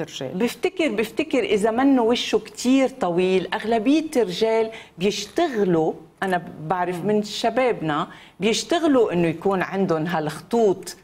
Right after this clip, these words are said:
Speaker 1: مم.
Speaker 2: آه، عرفتي؟ بتحسي إنه هو رجال أكتر، وأغلبية الرجال عندهم تقريبا الوش الكاري.
Speaker 1: صح.
Speaker 2: هلأ
Speaker 1: هون
Speaker 2: باللحية
Speaker 1: شفنا هون
Speaker 2: عم
Speaker 1: البنت اللي
Speaker 2: نعم.
Speaker 1: وجهها كاري.
Speaker 2: هون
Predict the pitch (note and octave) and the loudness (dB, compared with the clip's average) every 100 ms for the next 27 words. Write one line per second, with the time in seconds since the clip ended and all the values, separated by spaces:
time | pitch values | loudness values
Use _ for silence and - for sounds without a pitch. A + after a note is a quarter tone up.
0 | F3+ F3 D#3 D3+ D#3+ D3+ D#3 F3+ - G#3+ | -10 -8 -8 -4 0 2 2 0 2 2
1 | A3 F#3+ - G#3 G3+ - D#3 E3 D#3 D#3+ | 2 0 -2 -2 -2 0 2 2 2 2
2 | E3+ D#3+ D3+ C3+ F3 E3 - - - C3+ | 2 2 -2 0 0 0 -2 -6 -6 -4
3 | C#3 - - - B3+ C4+ C4+ D4+ D4+ D#3 | -4 -10 -10 -4 -2 0 2 2 0 -2
4 | C#3 D#3+ D3+ C#3 D#3 D3+ D3+ - C#3 D#3+ | 0 0 0 -2 -2 -2 -2 -4 -4 -4
5 | D3+ C#3+ C#3 D3 - C3+ C3 C3+ A#2+ B2 | -2 -4 -2 -4 -4 -8 -8 -8 -8 -10
6 | - - - - - _ _ G#3 F#3+ F3+ | -18 -20 -20 -20 -20 _ _ -2 0 -2
7 | - F3+ A3 A3+ F#3+ A3 A#3 F#3+ F#3 E3+ | -6 -8 -2 -2 -2 -4 -4 -2 0 0
8 | C#3 G#3 F#3+ G#3 G3+ F3 - E3 G#3+ C3 | -2 -4 -4 -4 -4 -6 -6 -2 -2 -2
9 | E3+ E3 D#3+ D#3 D#3 D3+ D#3 E4 E4 | -6 -8 -8 -8 -8 -4 0 2 2